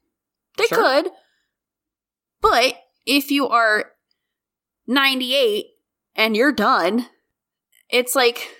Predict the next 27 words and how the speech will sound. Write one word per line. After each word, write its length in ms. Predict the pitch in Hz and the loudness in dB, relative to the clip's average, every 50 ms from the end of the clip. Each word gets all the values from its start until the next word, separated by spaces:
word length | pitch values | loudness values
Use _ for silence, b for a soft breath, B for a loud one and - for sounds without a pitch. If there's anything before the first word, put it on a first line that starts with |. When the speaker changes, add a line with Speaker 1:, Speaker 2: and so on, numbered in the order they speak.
| B B B B B B - - - | B B B B B B -16 -8 -6
Speaker 1:
o-, 220 | 131 - - 208 | -4 0 0 0
okay, 220 | 190 - 339 480 466 | 0 0 0 0 2
then 240 | 277 202 147 - 190 | 0 0 -2 -2 -4
you're, 220 | 202 202 202 214 | -6 -4 -4 -4
you're, 260 | 208 - - 220 220 - | -4 -2 -2 -2 -2 -2
you're 140 | - 214 214 | -2 -2 -2
done. 280 | 214 233 302 359 247 190 | 0 0 0 0 0 -2
I 80 | 175 180 | -4 -4
feel 160 | - 190 185 | -4 -2 -2
like 180 | 185 185 185 - | -2 0 0 0
that 180 | 190 - - | -2 -2 -2
is 180 | 196 190 196 - | -4 -4 -2 0
a, 240 | 202 190 190 196 208 B B B B B B B B B - | 0 2 0 0 -4 B B B B B B B B B -2
a 120 | - 220 | -2 -2
grace 420 | 220 - - - 170 190 254 - - | -2 -2 -4 -4 -2 -2 -2 -2 -2
and 80 | 220 | -4
an 100 | 208 196 | -2 -2
honor 280 | - 110 180 196 226 254 | -2 0 0 0 0 0
that 140 | 247 208 220 | 0 -2 -2
should 140 | - 247 - | -2 -4 -4
only 240 | 170 185 185 196 202 | -4 -4 -4 -6 -4
be, 180 | 208 208 214 | -2 0 0
uh, 440 | 208 208 - - - - - - - - - - | 0 0 0 -2 -4 -6 -6 -4 -6 -8 -6 -4
given 240 | - 165 196 214 214 | -4 -2 -2 -2 0
to 120 | - 247 | 0 0
you. 420 | 214 262 349 370 233 233 - 208 b b b b b b b b b - | 2 2 2 2 2 2 0 -2 b b b b b b b b b -6
Speaker 2:
Yeah. 380 | 170 202 247 285 214 160 170 | -4 -4 -4 -4 -4 -4 -6